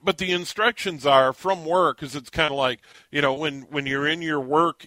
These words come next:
email account, you wanna take time off, you go over and you log into this particular site.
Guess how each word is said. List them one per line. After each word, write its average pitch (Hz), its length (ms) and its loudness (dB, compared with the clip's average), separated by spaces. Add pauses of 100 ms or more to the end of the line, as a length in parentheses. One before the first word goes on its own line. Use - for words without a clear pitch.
email 151 460 -2
account, 135 460 -4
you 139 100 -10
wanna 135 260 -4
take 135 300 -6
time 131 300 -2
off, 123 260 -2 (320)
you 123 140 -8
go 135 160 2
over 135 200 -2
and 151 140 -6
you 123 100 -6
log 131 300 0
into 123 220 -8
this 123 280 -8
particular 127 640 -8
site. 113 320 -4